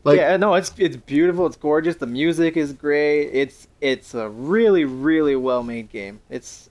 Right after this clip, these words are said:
Speaker 2: I, I, I, I can't give it high enough praise. Like, it's, it's, it's a
Speaker 1: I really like that, even though, 'cause you're pretty much going from cave to cave, right?
Speaker 2: No,
Speaker 1: But
Speaker 2: it's
Speaker 1: even
Speaker 2: all cave. You're all underground. Every part of that game except, like, the hub world on top is underground.
Speaker 1: Oh, no, that's what I mean. Like,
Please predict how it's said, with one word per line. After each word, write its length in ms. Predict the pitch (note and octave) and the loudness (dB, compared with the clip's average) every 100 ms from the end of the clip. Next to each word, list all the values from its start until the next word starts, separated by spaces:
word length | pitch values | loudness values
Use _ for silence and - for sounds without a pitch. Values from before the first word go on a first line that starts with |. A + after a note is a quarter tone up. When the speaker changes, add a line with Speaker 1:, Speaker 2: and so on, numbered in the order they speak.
| _ | _
Speaker 2:
I, 100 | B2+ C#3 | -4 0
I, 320 | C#3+ D3+ D#3 | 0 2 0
I, 80 | C#3 D3 | -2 -4
I 100 | C#3 | -4
can't 300 | - E3+ B2+ | -4 -8 -4
give 160 | D3 | -6
it 80 | C3 | -4
high 260 | A#2 B2+ B2 | -6 -6 -6
enough 220 | A#2 G#2 | -8 -16
praise. 240 | - G#2+ G2 | -16 -14 -14
Like, 140 | F2 | -14
it's, 240 | A2 _ _ _ _ _ - _ - - _ - | -16 _ _ _ _ _ -20 _ -20 -20 _ -8
it's, 240 | B2 A2+ | -8 -6
it's 180 | C3+ C3 | -6 -4
a 140 | D3+ - - | -4 -6 -8
Speaker 1:
I 60 | C3 | 0
really 240 | F3+ A3+ | 2 2
like 300 | B2+ D#3+ F3+ | 2 2 4
that, 200 | C#3+ A#2+ | 2 2
even 320 | C3+ C#3+ F3 C#3+ | 0 0 0 2
though, 300 | C3 C#3+ D3 | 2 4 2
'cause 140 | D#3 | 2
you're 120 | D#3+ | 2
pretty 180 | E3+ A#3+ | 2 0
much 200 | A3 G3+ | 0 0
going 220 | - E3+ D#3+ | 2 0 0
from 180 | B2+ | -4
cave 320 | G2 - D#3+ - | -2 0 0 0
to 80 | |
cave, 360 | - - C#3+ A2+ | -6 2 4 4
right? 220 | A2 A#2+ | 2 2
Speaker 2:
No, 160 | A#2+ - | 4 2
Speaker 1:
But 100 | - | 2
Speaker 2:
it's 100 | D#3 | 2
Speaker 1:
even 120 | E3+ | 4
Speaker 2:
all 80 | F#3 | 4
cave. 220 | D3 A#2 | 2 -2
You're 100 | B2 | 0
all 140 | C#3+ C#3 | 0 0
underground. 360 | B2+ B2+ B2 | -2 -4 -2
Every 340 | C3+ D3 D3+ C#3+ | 0 0 0 -2
part 320 | - D3+ C#3+ | 0 0 0
of 60 | B2+ | -2
that 140 | A#2+ | -4
game 220 | C3+ C3 | -6 -8
except, 380 | B2 - C#3 - | -8 -6 -6 -4
like, 260 | B2+ A#2+ - | -6 -6 -12
the 120 | A2+ | -10
hub 260 | A#2+ C3 D3 | -4 -4 -2
world 320 | D#3 F3 F3 | -2 -2 -2
on 120 | B2+ | -4
top 320 | C3 D#3 G3+ | -4 -4 -4
is 260 | A#2+ A2+ - A#2+ | -8 -12 -14 -16
underground. 320 | A2 G#2+ G2+ _ _ _ _ _ _ _ _ - _ | -16 -16 -20 _ _ _ _ _ _ _ _ -20 _
Speaker 1:
Oh, 80 | F#3+ | 4
no, 100 | G#3 | 6
that's 140 | E3+ | 6
what 120 | A3 F#3 | 6 4
I 40 | |
mean. 240 | D3+ D#3+ | 4 0
Like, 320 | A#2 A2 - | 2 0 -2